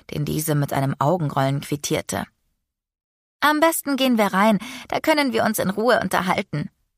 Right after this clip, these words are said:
schlug Audrey vor und bemerkte, wie Claytons Hoffnung auf eine Runde Zocken schwand. Er konnte einem geradezu leid tun, wie er da mit seinem traurigen Dackelblick saß.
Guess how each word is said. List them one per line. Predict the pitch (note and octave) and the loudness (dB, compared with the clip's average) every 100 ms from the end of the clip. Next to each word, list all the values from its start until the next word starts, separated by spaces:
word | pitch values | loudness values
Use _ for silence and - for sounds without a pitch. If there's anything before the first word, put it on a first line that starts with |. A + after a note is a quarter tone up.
| _ _ - | _ _ -14
schlug | - D3+ - | -4 -2 4
Audrey | D3 D3+ D#3 | 4 4 0
vor | D3+ D#3 D3+ D#3 | 0 2 2 0
und | F3 | -4
bemerkte, | F3+ F3+ E3+ G3 - G#3+ | 0 2 2 0 -2 -2
wie | |
Claytons | G#3 G#3 G3 G3+ G#3 - | -2 0 0 0 -4 0
Hoffnung | G3 - G#3 G#3+ | -2 0 0 2
auf | G3 G3 | 2 2
eine | F#3+ F3+ | 0 2
Runde | F3+ F3+ E3+ | 0 0 -2
Zocken | - E3 - F#3+ | 0 -2 0 -4
schwand. | - G3 D#3+ - - - - - - - _ - | 0 0 0 -4 -12 -18 -16 -18 -20 -20 _ -6
Er | A3+ | -2
konnte | A#3 A3+ G3 | 2 2 2
einem | E3+ D#3+ | 2 0
geradezu | D#3 D3+ E3+ F#3 D#3+ - D#3 | 0 2 2 2 0 -4 -2
leid | C#3 D#3 E3+ - | 2 2 0 -2
tun, | C#3+ C3+ D3 - | -4 -2 -4 -4
wie | |
er | D3 D3 | -4 -2
da | C#3+ C#3+ | 2 2
mit | D3 C3+ | 2 -2
seinem | C#3+ C3+ | -2 -4
traurigen | - C#3+ D3 D3 C#3 | -2 0 2 0 -2
Dackelblick | C3+ E3 D#3 - C3+ - | -2 -2 -2 -2 -4 -6
saß. | - C#3+ D3 - | -4 -2 -2 -6